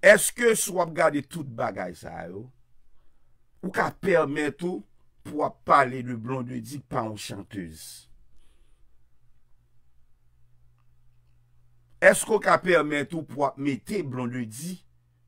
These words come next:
nan panyen, on panyen? Mechan, mechan, ou son la troublaj. E kòm si, vin fè la troublaj la, tankou kòm si son presyon, son entimidasyon, ke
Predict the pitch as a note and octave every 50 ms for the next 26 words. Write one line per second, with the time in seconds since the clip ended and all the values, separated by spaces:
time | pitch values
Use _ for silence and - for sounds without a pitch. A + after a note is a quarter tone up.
0 | _ _ _ _ _ _ - A2+ C3 C#3 C#3 - - _ F3 F3+ E3 D3+ D3 C#3+
1 | C#3+ C#3+ D#3+ F#3 G#3+ A3+ G#3+ - - - _ _ _ _ _ _ _ _ _ E3+
2 | D#3+ C#3 - E3+ E3 D3 D3 D3 C#3+ C#3+ C#3 C3 B2+ A#2+ G#2 F2+ - _ _ _
3 | _ _ _ _ _ _ _ - - - - - F#2+ F#2+ - A#2 A2+ A#2 B2 C#3+
4 | D3 C3+ F#3 G3+ G3 E3 - - - - - - - G#2 - A#2+ A#2+ A2+ A2+ A2+
5 | A2+ - F3 F3 F3+ F3+ G#3 G#3 F#3 C#3 A#2+ G#2+ G2 - - - _ _ _ _
6 | - - _ _ _ _ _ _ _ _ _ _ _ _ _ _ _ _ _ _
7 | _ _ _ _ F3 G3+ G#3 A#3 G#3+ F#3 - - A3+ A#3 A#3 A3+ - - _ _
8 | _ _ _ _ B2 B2+ - A3+ A3+ - A3 F#3+ F3 E3+ D#3+ D3+ E3 D#3 D3+ C#3
9 | C#3 C3 B2 A#2+ A#2 C3+ C#3 C#3 C#3 B2+ A#2 - A#2 G2+ C3 B2 A2+ A#2 A2+ G#2
10 | - A2+ A2 - - A2+ A2+ A2 - - - - A2 A2 G2+ - _ _ _ _
11 | _ - - B2+ A#2+ A#2 A2 G#2+ - - A2 A2 A2 G#2+ G#2+ G#2 G#2 G2+ - -
12 | A2 A#2+ B2+ A#2+ - _ _ _ - - A2+ G#2+ F#2